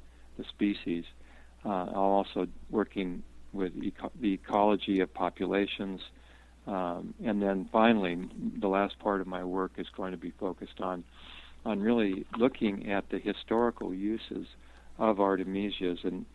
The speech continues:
probably twenty or thirty different species of Artemisia have been used traditionally over time in different cultures.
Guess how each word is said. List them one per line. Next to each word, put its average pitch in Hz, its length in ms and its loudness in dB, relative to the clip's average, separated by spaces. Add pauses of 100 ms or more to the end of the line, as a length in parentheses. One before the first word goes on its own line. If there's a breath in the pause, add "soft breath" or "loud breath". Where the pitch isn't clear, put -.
probably 127 340 4
twenty 117 440 4
or 90 140 0 (160)
thirty 110 360 2 (360 soft breath)
different 113 380 0
species 101 480 -2
of 95 120 0
Artemisia 95 600 0
have 92 140 -6
been 90 200 -4
used 95 480 0 (440 soft breath)
traditionally 98 680 2
over 92 300 0
time 95 480 -2
in 92 80 -4
different - 340 -8
cultures. 95 440 -2